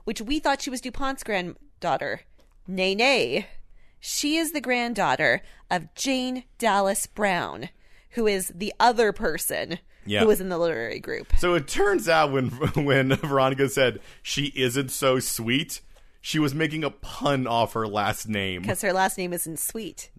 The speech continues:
Speaker 1: It's Brown.
Speaker 2: Now, that is what throws into, um, uh, into thought the idea that all these kids are essentially Legacy, 'cause she's not. She's a kid who lie, who was able to
Speaker 1: I mean,
Speaker 2: lie.
Speaker 1: she is technically Legacy.
Speaker 2: She is technically Legacy, but not in a way that she could openly reveal.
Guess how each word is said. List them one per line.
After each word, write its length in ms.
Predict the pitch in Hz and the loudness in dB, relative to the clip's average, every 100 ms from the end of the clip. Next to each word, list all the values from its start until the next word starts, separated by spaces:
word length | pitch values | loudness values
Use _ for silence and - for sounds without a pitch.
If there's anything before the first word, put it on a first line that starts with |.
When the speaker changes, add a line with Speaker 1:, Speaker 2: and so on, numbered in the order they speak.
| - | -14
Speaker 1:
It's 200 | - - | -12 -10
Brown. 560 | - 131 131 55 90 175 - | -4 -2 -2 -4 -10 -12 -6
Speaker 2:
Now, 220 | 147 147 | -2 -2
that 320 | 143 202 240 | 0 0 2
is 160 | 190 139 | 0 0
what 180 | 135 - | -2 0
throws 300 | 131 117 110 | 0 0 -2
into, 420 | 101 110 98 90 | -8 -4 -4 -4
um, 300 | 90 82 62 _ _ - - | -6 -8 -12 _ _ -20 -16
uh, 320 | 98 92 85 - | -10 -8 -6 -6
into 500 | 101 90 98 90 82 - - | -8 -6 -6 -6 -8 -12 -20
thought 340 | - - 98 | -16 -6 -4
the 100 | 87 | -2
idea 220 | 95 92 95 | -6 -4 -6
that 80 | |
all 160 | - 95 | -6 -6
these 160 | 98 - | -6 -8
kids 300 | - 80 - | -10 -10 -10
are 320 | 90 85 78 | -6 -6 -6
essentially 380 | 71 - 82 90 | -8 -12 -14 -12
Legacy, 440 | 82 95 117 156 156 | -10 -8 -8 -6 -6
'cause 160 | 110 | -8
she's 240 | - 156 110 | -8 -8 -6
not. 440 | 120 123 90 - - - | -4 -2 -4 -10 -18 -20
She's 200 | - 131 | -12 -10
a 40 | 120 | -6
kid 200 | 156 139 | -4 -4
who 120 | 127 | -6
lie, 840 | 107 110 107 107 110 117 123 123 | -8 -10 -10 -6 -2 0 2 0
who 80 | 113 | -4
was 100 | 110 | -6
able 120 | 113 | -4
to 40 | 220 | -2
Speaker 1:
I 40 | |
mean, 140 | 220 214 | 0 0
Speaker 2:
lie. 180 | 202 208 | 0 0
Speaker 1:
she 60 | |
is 160 | 196 - | 0 -2
technically 600 | - 254 262 208 - 156 | 0 0 0 -4 -4 -6
Legacy. 420 | - - - - | -6 -8 -8 -4
Speaker 2:
She 100 | 165 | 0
is 80 | 196 | 2
technically 240 | 185 147 123 | 2 2 0
Legacy, 360 | 104 87 95 | 0 -2 -6
but 120 | 92 | 0
not 180 | 123 139 | 4 4
in 80 | 147 | 4
a 40 | 139 | 2
way 200 | 123 120 | 2 2
that 140 | 110 | 0
she 100 | - | -2
could 100 | 113 | -4
openly 360 | 104 98 104 98 | -4 -4 -6 -6
reveal. 500 | 95 87 82 127 - | -6 -6 -2 0 0